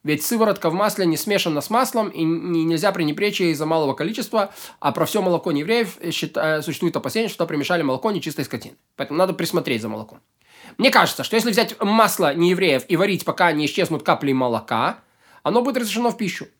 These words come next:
Ведь если ты скажешь: "Замешался в нём масло и сварились вместе с ним",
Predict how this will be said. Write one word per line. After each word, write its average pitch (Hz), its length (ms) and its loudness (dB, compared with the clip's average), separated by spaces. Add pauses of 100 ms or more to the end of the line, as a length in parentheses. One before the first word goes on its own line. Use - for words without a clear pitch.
Ведь 151 160 -2
если 190 140 0
ты 196 60 -6
скажешь: 214 280 2
"Замешался 196 400 0
в 190 40 -2
нём 190 140 0
масло 190 260 0
и - 20 -4
сварились 180 340 -2
вместе 185 240 -4
с 180 80 -8
ним", 269 260 -2